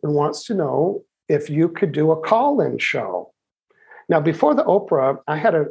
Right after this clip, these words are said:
a radio show on, um, um, Voice America. What a good practice ground. Remember I said, "Practice, practice, practice."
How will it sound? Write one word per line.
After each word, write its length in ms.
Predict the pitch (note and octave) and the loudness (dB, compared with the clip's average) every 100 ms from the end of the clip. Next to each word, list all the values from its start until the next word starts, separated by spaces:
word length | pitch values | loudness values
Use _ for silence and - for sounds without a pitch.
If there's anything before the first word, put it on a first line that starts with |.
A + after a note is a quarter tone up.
| - | -4
a 80 | C#3 | 0
radio 300 | D#3+ E3 E3 | 0 2 0
show 420 | - D3+ C#3+ D3 D3+ | 2 0 0 -4 -4
on, 80 | |
um, 380 | C3+ - C3 B2+ _ - _ _ _ _ C#3 | -2 -2 -4 -8 _ -20 _ _ _ _ -4
um, 280 | C3 B2+ | -2 -2
Voice 320 | A#2+ D#3 D#3 D#3+ | 2 2 2 -2
America. 680 | C#3+ C3+ D#3 - A3+ A3+ A3+ _ _ _ - | 0 2 0 0 -2 -2 -8 _ _ _ 0
What 120 | D#3+ | 2
a 40 | |
good 220 | D#3+ D#3+ | 2 -2
practice 420 | - E3+ D#3 D#3+ - | 2 0 0 -2 -2
ground. 260 | C#3 B2 | -4 -2
Remember 220 | C#3 C#3+ | 0 2
I 60 | D3+ | 2
said, 240 | D3+ D#3+ | 2 0
"Practice, 320 | - D3 - - | 2 0 0 0
practice, 400 | D#3+ D3+ D#3 - | 2 2 -2 0
practice." 340 | D#3+ D#3 | 0 0